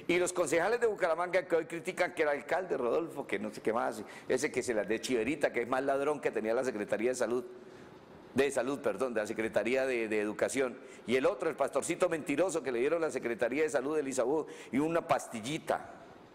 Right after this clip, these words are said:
de Doles para el dolor de cabeza, le cuesta cien pesos y ellos la facturaban a trescientos pesos. Un médico que se ganaba dos millones quinientos mil pesos, le daban quinientos, porque el resto tocaba era quinientos para la causa del concejal.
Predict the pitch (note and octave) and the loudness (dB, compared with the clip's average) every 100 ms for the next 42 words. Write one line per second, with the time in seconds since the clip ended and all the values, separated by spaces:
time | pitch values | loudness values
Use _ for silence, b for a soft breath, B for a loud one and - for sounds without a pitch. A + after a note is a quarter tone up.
0 | B B B B - - - - B2 E3+ | B B B B -18 -20 -4 2 4 4
1 | F#3+ B2 - - - - - - - B2+ | 2 -2 -6 -10 -14 -20 -20 -20 -2 0
2 | B2 B2 C#3 F3 F#3 E3 D3+ E3 F3 G#3+ | 2 2 2 2 0 2 2 2 -2 -4
3 | - B B B B A#2+ B2 D#3+ D3+ E3 | -10 B B B B -2 2 2 2 0
4 | F#3 F3+ F3+ G3+ C#3 A2 - B2+ C#3+ D#3 | 0 0 2 0 0 -4 -4 -2 0 0
5 | C#3+ B2+ - A#2+ C3 C3+ A#2+ - G#2 - | 2 0 2 2 2 0 -2 -2 -2 -2
6 | C#3+ B2+ C3 A#2+ B2 A#2+ A2+ - - B | -2 0 -2 0 0 0 -4 -12 -14 B
7 | B B B F3 F#3+ G#3+ A#3+ G3+ B2 C3 | B B B 0 2 2 2 0 -2 -2
8 | C3 B2+ C3+ F3 F3+ - - A2+ F3 F3+ | 0 0 2 2 2 -2 -14 0 0 0
9 | F3+ F#3 F#3+ F#3 D3 C3+ C#3 D#3 D#3 G3 | 0 0 0 -2 -2 0 0 0 2 2
10 | F3 A#2 - B B B - A2+ B2+ C3+ | 2 -4 -8 B B B 0 2 2 -2
11 | C3 A#2 B2+ B2+ G2+ - F#2+ G#2 F2+ B2 | -4 -2 0 0 -2 -4 -2 0 0 -2
12 | - C3 A#2 A#2 B2 A2+ G#2+ B2 C#3+ A#2+ | -2 0 2 0 -2 -4 -4 -2 -4 -2
13 | F#2 F#2+ G2+ A2 - G#2 G2 F#2 F#2 F2+ | -2 0 -2 0 -2 0 -4 0 0 0